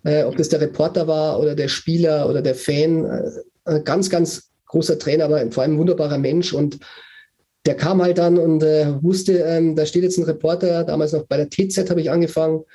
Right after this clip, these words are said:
gesagt, der muss eine Seite vollschreiben. Äh, heute gibt's nichts, dem muss ich vielleicht noch ein paar Fragen beantworten, weil der macht ja auch nur seinen Job und, äh, das habe ich immer wirklich, äh, wirklich gewürdigt, dass der das, die Problematik der anderen Seite auch gesehen hat. Also,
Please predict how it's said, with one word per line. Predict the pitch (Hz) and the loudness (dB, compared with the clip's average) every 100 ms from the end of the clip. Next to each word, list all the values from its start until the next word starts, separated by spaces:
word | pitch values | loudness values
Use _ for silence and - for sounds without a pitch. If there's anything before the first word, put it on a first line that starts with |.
| _ _ _ | _ _ _
gesagt, | 147 151 | -2 0
der | |
muss | 151 156 | 0 0
eine | 151 | -2
Seite | 139 156 180 | -2 -2 -2
vollschreiben. | 180 151 156 170 156 147 151 147 156 202 | -2 -2 0 0 0 0 0 -2 -6 -6
Äh, | 151 147 143 - - _ _ _ | -2 0 0 -4 -12 _ _ _
heute | 151 156 | -2 0
gibt's | 180 - | -2 0
nichts, | 165 156 - | -2 -2 -2
dem | 147 147 - - _ _ _ _ _ - - _ - | -2 0 -4 -12 _ _ _ _ _ -20 -20 _ -2
muss | 170 190 | 0 2
ich | 180 | 2
vielleicht | 160 | 2
noch | 156 | 2
ein | 151 | -2
paar | 135 | -2
Fragen | 143 151 | -2 -2
beantworten, | 151 127 156 135 143 135 | 0 0 0 0 0 0
weil | 135 147 143 - _ - | -2 -4 -8 -18 _ -4
der | 147 | -2
macht | 147 | 0
ja | 170 | 0
auch | 160 | 2
nur | 156 | 2
seinen | 151 143 | 0 0
Job | 160 180 | -2 -2
und, | 156 147 - | -4 -4 -8
äh, | - - - 175 - | -10 -8 -8 -10 -6
das | - | -2
habe | 175 | -2
ich | 175 | 0
immer | 185 175 | 2 2
wirklich, | 170 175 - - _ - - _ _ - | 0 -2 -4 -8 _ -20 -20 _ _ -2
äh, | 147 147 | 2 2
wirklich | 151 160 151 | 2 0 0
gewürdigt, | 151 139 165 170 - 147 | -2 0 2 0 -2 -6
dass | 143 - - | -4 -6 -6
der | 135 | -2
das, | 151 143 - - | -2 -2 -6 -6
die | 147 | -4
Problematik | 156 151 135 151 - | 0 0 0 -2 -2
der | - | -2
anderen | 120 156 | 0 0
Seite | 147 131 117 | 0 -2 -2
auch | 151 | -2
gesehen | 156 147 131 | -2 -2 0
hat. | 123 123 | -2 -2
Also, | 131 139 143 | -4 -2 -4